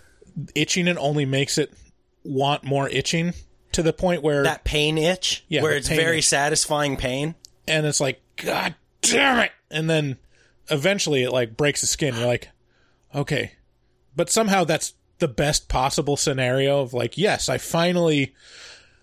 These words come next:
Speaker 1: destroyed my body enough to where now it's gonna repair itself," you know? Like, well,
Speaker 2: Okay.
Speaker 1: now I just feel pain and not an itch.
Speaker 2: It's a, it's a, it's a weird place to go with this.
Speaker 1: Right.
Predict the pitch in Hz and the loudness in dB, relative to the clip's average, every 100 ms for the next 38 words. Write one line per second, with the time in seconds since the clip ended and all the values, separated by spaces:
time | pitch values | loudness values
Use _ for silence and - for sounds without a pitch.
0 | - 143 165 - - - 170 180 208 208 | -8 0 2 2 0 2 4 6 6 4
1 | 185 180 170 156 156 165 156 139 135 135 | 2 2 2 2 4 4 2 0 0 -2
2 | - 139 135 135 151 139 156 131 120 - | -2 0 0 2 2 2 0 0 0 0
3 | 139 123 - 120 101 - - 123 107 120 | 0 0 0 -2 -4 -8 -6 -6 -4 -8
4 | - _ _ 151 123 117 151 165 208 226 | -12 _ _ -4 -2 0 2 4 4 4
5 | 185 175 - 175 143 160 151 127 123 123 | 4 2 2 0 0 0 0 -2 -2 -2
6 | 107 127 120 - - - - 147 143 160 | -2 -2 -4 -6 -12 -6 -2 -2 -2 -4
7 | 151 147 139 - - _ _ _ - - | -2 -4 -6 -14 -20 _ _ _ -20 -10
8 | - 202 175 185 175 180 170 160 135 165 | -4 0 2 2 2 0 0 0 0 2
9 | 160 143 151 - 208 170 | 2 0 0 2 2 2